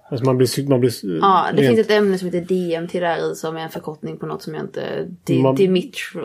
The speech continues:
Speaker 2: ja, jag kom-, jag ska inte försöka uttala
Speaker 1: blir,
Speaker 2: det.
Speaker 1: vad blir man om man tar den?
Speaker 2: Eh,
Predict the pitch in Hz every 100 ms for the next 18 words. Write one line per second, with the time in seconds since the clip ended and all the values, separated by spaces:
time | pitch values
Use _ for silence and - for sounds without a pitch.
0 | - 175 175 - - 180 180 - - 143
1 | - 160 131 143 156 147 123 156 156 120
2 | 120 117 135 120 139 _ _ _ 208 202
3 | 381 185 180